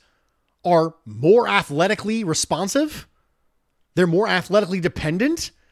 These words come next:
than a lot of other positions on the field. When your legs start to go as a corner, that's why they move you to safety. Tre'Davious White's got the kind of brain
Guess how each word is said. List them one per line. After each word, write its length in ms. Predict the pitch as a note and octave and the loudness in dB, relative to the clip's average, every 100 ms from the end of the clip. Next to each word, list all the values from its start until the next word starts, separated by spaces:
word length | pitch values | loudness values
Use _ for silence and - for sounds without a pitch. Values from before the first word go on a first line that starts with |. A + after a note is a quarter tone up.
| _ _ _ - | _ _ _ 0
than 160 | E3 G#3 | 2 2
a 80 | |
lot 640 | F3 D3 C#3+ F3 D3 - _ _ _ _ _ _ - | 0 0 4 4 4 -4 _ _ _ _ _ _ 0
of 120 | F3 | 0
other 460 | E3+ E3 C#3+ A#2+ G#2+ _ _ _ _ - | 4 2 4 -2 -6 _ _ _ _ -8
positions 420 | C#3+ C#3+ C#3+ C3 | -4 -4 -4 -6
on 80 | A#2+ | -6
the 80 | |
field. 320 | G#2 G2+ D2+ - _ _ _ _ _ _ _ | -6 -10 -10 -20 _ _ _ _ _ _ _
When 140 | - E3 | 0 2
your 120 | C#4+ | 4
legs 260 | F#3+ A3 - | 4 2 4
start 200 | A#3 G3+ | 0 2
to 60 | |
go 180 | F3+ G#3+ | 2 4
as 80 | E3 | 2
a 60 | |
corner, 420 | C#3+ F3+ G#3+ C#4 C#4 _ _ _ _ _ _ _ _ _ | 2 2 2 0 -2 _ _ _ _ _ _ _ _ _
that's 280 | C#3+ D#3 - | 0 0 2
why 120 | F3+ | 0
they 120 | D#3+ | 2
move 160 | D#3 D3+ | 2 2
you 60 | C#3+ | 0
to 60 | |
safety. 380 | B2+ C#3+ - F#2+ _ _ _ _ _ _ _ _ _ _ _ _ _ _ - | 0 -2 -2 -16 _ _ _ _ _ _ _ _ _ _ _ _ _ _ -6
Tre'Davious 440 | F3 F#3+ C4+ - | 2 4 4 2
White's 280 | F#3 A3 - | 2 2 0
got 500 | B2 A#2+ C#3 G3 C#3 | -10 -2 -2 -2 -6
the 100 | D#3+ | -8
kind 500 | - D#3+ E3+ A3 - _ _ _ _ - | -4 -4 -2 -6 -12 _ _ _ _ -2
of 240 | D#3 A#2+ | -2 -2
brain 500 | C3 C#3 D3 E3+ G#3+ | -2 0 0 -2 -6